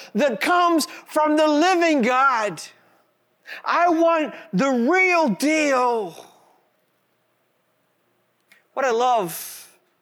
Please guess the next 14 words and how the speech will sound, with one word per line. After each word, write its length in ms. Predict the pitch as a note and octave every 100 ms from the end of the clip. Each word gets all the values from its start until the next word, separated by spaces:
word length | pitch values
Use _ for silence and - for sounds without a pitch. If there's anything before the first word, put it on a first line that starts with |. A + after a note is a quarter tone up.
| _ _ _ -
about 320 | - A3 G#3
what's 240 | G#3 F#3+ -
happening 560 | A3+ A3 G#3+ G#3 G3
here 500 | E3 F#3 E3+ E3 D#3+ - _ _ _ _ _ _ _ _ _ _ _ _ _ _ _ _ _ _ _ - - -
is 180 | A#3 F#3+
that 140 | B3+
he 100 | B3
realizes 960 | A3 C#4+ D#4+ D4+ B3+ B3 G3 A#3 A3 F3
that 160 | A#3
his 180 | A3+ G3
hope 480 | - C4 C#4+ C#4 - -
tank 480 | - B3 A#3+ A3+ -
is 360 | A3 A3 G#3 F3+
low, 840 | G3+ A3+ G#3 E3 D3 D3 F3+ G#3+